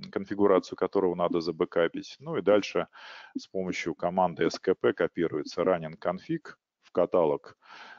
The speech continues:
э, где эту конфигу потом можно будет забрать, например, по протоколу T F T P.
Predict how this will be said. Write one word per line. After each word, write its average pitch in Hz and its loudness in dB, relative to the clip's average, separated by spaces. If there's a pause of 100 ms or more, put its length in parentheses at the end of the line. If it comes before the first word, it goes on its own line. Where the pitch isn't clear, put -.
(120)
э, 85 2 (420)
где 92 2
эту 92 -2
конфигу 92 -2
потом 87 0
можно 85 -2
будет 80 -4
забрать, 107 2
например, 117 -2
по 107 -4
протоколу 98 0
T 92 4
F 87 2
T 90 0
P. 85 2